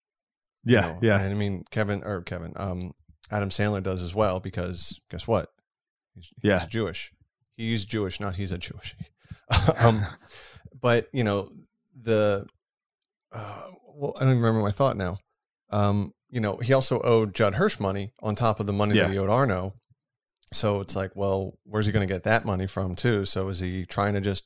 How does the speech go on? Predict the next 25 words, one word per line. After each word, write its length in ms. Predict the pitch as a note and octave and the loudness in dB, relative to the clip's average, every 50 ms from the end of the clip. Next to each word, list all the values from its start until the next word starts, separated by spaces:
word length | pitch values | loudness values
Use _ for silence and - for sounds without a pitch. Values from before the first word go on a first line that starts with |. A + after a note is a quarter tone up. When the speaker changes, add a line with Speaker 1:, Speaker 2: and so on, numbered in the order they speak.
| _ _ _ _ _ | _ _ _ _ _
Speaker 2:
cover 360 | - F2+ G2+ G2+ A2 G#2 G#2 | -2 -2 0 2 4 4 4
all 160 | G#2 G#2+ A2+ | 4 4 2
bases? 600 | A2 A#2 A#2 B2 A#2+ - C3 B2 A#2+ - - - - _ _ _ _ _ _ _ _ _ _ _ _ _ _ _ | 2 2 0 0 0 0 0 0 -2 -2 -4 -6 -10 _ _ _ _ _ _ _ _ _ _ _ _ _ _ _
But, 340 | G2+ F#2+ F#2 F#2 F2+ E2+ - _ _ _ _ _ _ | -2 0 2 2 0 0 -4 _ _ _ _ _ _
you 100 | - F2+ | -10 -8
know, 220 | E2 D2+ D2+ D#2+ E2 - - - - - | -8 -6 -6 -6 -6 -6 -6 -8 -6 -4
Speaker 1:
Uh, 440 | G2+ F#2+ F2+ E2+ E2 - - - - - - - - A2 | -4 -4 -2 -4 -6 -8 -8 -10 -10 -12 -14 -14 -4 -2
Speaker 2:
it, 180 | G#2+ F#2+ - | -2 -2 0
it 120 | - - - | -4 -6 0
Speaker 1:
well, 180 | C3 C#3 F3+ F3 | 4 8 8 8
uh, 80 | C3+ A#2 | 8 6
th-, 320 | C#3 C#3+ C3 B2+ B2+ G#2 | 2 -4 -6 -6 -2 0
uh, 140 | B2 A#2+ A2+ | 0 2 2
yeah, 360 | A2+ G#2 G#2+ G2+ F#2+ F2+ F#2 - - | 2 0 0 0 -2 -2 -4 -6 -2
it's 240 | G#2 A2+ G#2+ - - | -2 -2 -2 -2 2
tough, 260 | - A#2 G#2+ G2 - | 4 4 4 4 4
dude. 180 | - F#2+ F#2+ F#2+ | 0 0 0 0
It's 140 | F#2 - | 0 0
tough 220 | - - A#2+ A2 - | 4 4 4 4 4
to 100 | - G#2 | 0 -2
say. 360 | - - G#2+ G2+ G2 F2+ F2 - _ - - - - - - _ _ | 0 0 0 2 0 0 -2 -6 _ -20 -20 -20 -20 -20 -20 _ _
Um, 460 | G#2+ A2+ A2 A2 A2 G#2+ G#2 G#2 G2+ - _ _ _ _ _ _ _ _ _ _ _ _ _ _ _ _ _ _ _ _ _ _ _ _ _ _ _ _ _ _ _ _ _ _ _ _ | 4 6 6 6 6 4 0 -4 -8 -12 _ _ _ _ _ _ _ _ _ _ _ _ _ _ _ _ _ _ _ _ _ _ _ _ _ _ _ _ _ _ _ _ _ _ _ _
the 140 | - C#3 C#3+ | 2 2 2
film 400 | - - - F3+ F3+ E3 D3 C#3+ - | 2 4 6 8 8 8 8 6 4
itself, 720 | B2 A2+ - - - C3+ B2+ A#2+ F#2+ F#2 - - - - | 0 0 0 2 4 6 6 6 6 4 0 -4 -12 -18